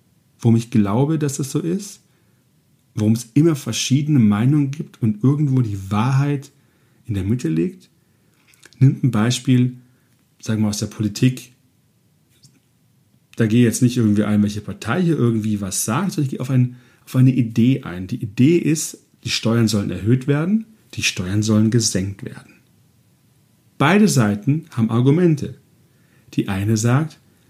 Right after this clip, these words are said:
wenn ich die Steuern senke, geht der Konsum hoch. Die anderen sagen, naja, wenn ich die Steuern erhöhe, geht der Konsum runter. Das sind beides Argumente, die irgendwie, die irgendwie logisch sind.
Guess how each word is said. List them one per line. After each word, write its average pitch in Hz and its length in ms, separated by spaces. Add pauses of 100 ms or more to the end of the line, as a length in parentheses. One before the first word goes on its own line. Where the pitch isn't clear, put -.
(100)
wenn 110 140
ich 104 100
die 104 100
Steuern 98 380
senke, 104 400
geht 113 180
der 104 100
Konsum 98 720
hoch. 156 380
Die - 160
anderen 107 260
sagen, 117 380
naja, 131 340 (480)
wenn 104 80
ich 98 60
die 107 80
Steuern 104 400
erhöhe, 104 340
geht 113 160
der 117 100
Konsum 123 480
runter. 135 540 (680)
Das - 80
sind 98 180
beides 120 420
Argumente, 104 840 (640)
die 117 120
irgendwie, 123 580 (260)
die 117 80
irgendwie 117 220
logisch 147 420
sind. 98 320